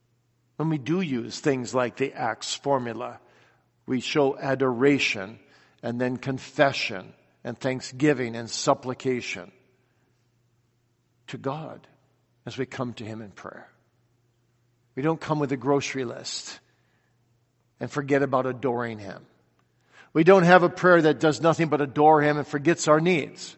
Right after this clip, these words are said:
We do both. And we confess our sins and we're thankful. So the first thing when you want to take hold of God is you've got to take hold of yourself. You've got to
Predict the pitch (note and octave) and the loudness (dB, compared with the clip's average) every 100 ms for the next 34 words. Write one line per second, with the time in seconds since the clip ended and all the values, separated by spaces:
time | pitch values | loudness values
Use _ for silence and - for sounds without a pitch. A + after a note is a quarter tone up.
0 | - G#3 B3 G3 C#4+ - - - - _ | -8 -4 -4 -2 -4 -4 -8 -20 -20 _
1 | _ _ _ - F3 F#3+ G3+ - A3 A#3 | _ _ _ -2 0 2 2 2 2 2
2 | G3+ - B3 C#3 A2+ C#3+ E3+ - A3 A3+ | 0 0 0 0 -2 0 0 2 2 2
3 | A#3 A#2+ - - _ _ _ _ _ _ | -2 -10 -12 -14 _ _ _ _ _ _
4 | _ _ _ _ _ _ _ _ _ _ | _ _ _ _ _ _ _ _ _ _
5 | - - F#3+ F#3 F#3 - - _ D#3 - | -20 2 6 6 2 -12 -20 _ -16 -12
6 | A#3+ - - B2 A2+ A#2 - _ _ _ | -10 -8 -4 -4 -6 -12 -18 _ _ _
7 | _ _ _ _ _ _ _ C3+ C#3 D3 | _ _ _ _ _ _ _ -8 -6 -4
8 | D3+ - C#3 C3+ D3 A2+ G2+ C3 A#2 - | -6 -4 -4 -2 -4 -4 -2 0 0 -4
9 | - - - B2 C#3+ G#3 G3+ - E3 - | -20 -20 -12 -8 -6 -6 -6 -4 -6 -4
10 | D#3+ D3 A2+ G#2+ - E3 C#3+ A2 - B2+ | -6 -4 -6 -8 -10 -10 -10 -12 -12 -4
11 | D#3 B2+ | -4 -4